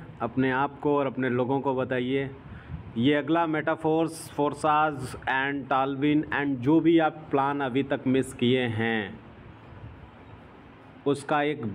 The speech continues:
बहुत बड़ा, बेहतरीन और ज़बरदस्त concept ये आने वाले समय में होने जा रहा है। इतना बड़ा-बड़ा इसके leaders income कमाने जा रहे हैं कि आप सोच भी नहीं सकते, dear friends।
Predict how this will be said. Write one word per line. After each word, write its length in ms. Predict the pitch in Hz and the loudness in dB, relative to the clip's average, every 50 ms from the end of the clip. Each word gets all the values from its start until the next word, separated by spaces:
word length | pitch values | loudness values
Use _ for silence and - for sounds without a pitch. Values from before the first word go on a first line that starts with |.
| 95 | -2
बहुत 560 | 123 123 120 113 120 151 165 165 165 - - - 117 | 0 0 0 0 0 0 0 0 -2 -4 -10 -6 -4
बड़ा, 720 | 113 107 104 104 104 98 98 123 135 147 151 156 156 156 | -2 0 0 0 0 0 0 0 0 2 2 2 2 0
बेहतरीन 920 | 151 - 113 104 120 120 123 123 123 - 139 143 147 156 160 160 165 160 - | 0 -2 -2 0 0 0 0 -2 -2 0 2 4 6 6 6 4 2 2 0
और 160 | 123 127 123 | 0 0 0
ज़बरदस्त 480 | 110 131 123 123 127 120 143 139 127 - | 0 0 0 0 2 0 0 -2 -2 -2
concept 640 | - 131 120 120 117 - 131 127 - - - - - - - - - - - - - - - - - - - - - - - | -2 0 0 0 -2 -2 -4 -4 -4 -10 -12 -12 -12 -12 -14 -16 -18 -18 -18 -18 -18 -20 -20 -20 -20 -20 -20 -20 -18 -6 -2
ये 320 | 107 120 135 147 143 143 - | 2 4 4 4 2 2 0
आने 240 | 123 123 127 135 139 | -2 0 0 0 0
वाले 120 | 135 131 | 0 -2
समय 160 | 131 - 135 | 0 -2 0
में 120 | 127 131 120 | 0 0 0
होने 280 | 110 117 117 123 123 | 0 0 2 2 0
जा 180 | 110 117 110 107 | 0 0 0 0
रहा 260 | 104 101 98 92 90 | -2 -2 -4 -4 -6
है। 260 | 85 80 82 82 - - - - - - - - 120 | -6 -8 -10 -12 -14 -18 -20 -20 -20 -20 -6 -4 -4
इतना 280 | 117 156 156 170 156 | 0 2 2 2 2
बड़ा-बड़ा 480 | 139 123 135 139 151 165 151 151 147 147 | 0 0 0 2 2 2 2 2 0 0
इसके 280 | 147 143 143 - 147 | -2 -2 0 -2 0
leaders 380 | 143 135 135 135 147 139 143 - | 2 4 2 2 2 0 2 0
income 300 | 127 127 117 139 139 139 | 0 2 2 2 2 2
कमाने 360 | 127 131 120 120 123 123 131 | 2 2 0 0 0 0 0
जा 140 | 127 127 123 | 0 0 0
रहे 140 | 120 127 131 | 0 0 -2
हैं 100 | 139 135 | -2 -2
कि 80 | 135 | 0
आप 180 | 135 127 123 - | -2 -2 -2 -6
सोच 300 | - - 143 147 139 131 | -2 2 2 2 2 2
भी 120 | 127 131 | 2 2
नहीं 120 | 120 117 110 | 2 2 2
सकते, 300 | 117 117 - - 110 104 | 0 -4 -4 -2 -2 0
dear 180 | 92 101 101 | 0 0 -2
friends। 440 | 95 - - 101 98 90 - - - | -2 -2 -4 -4 -4 -4 -6 -10 -16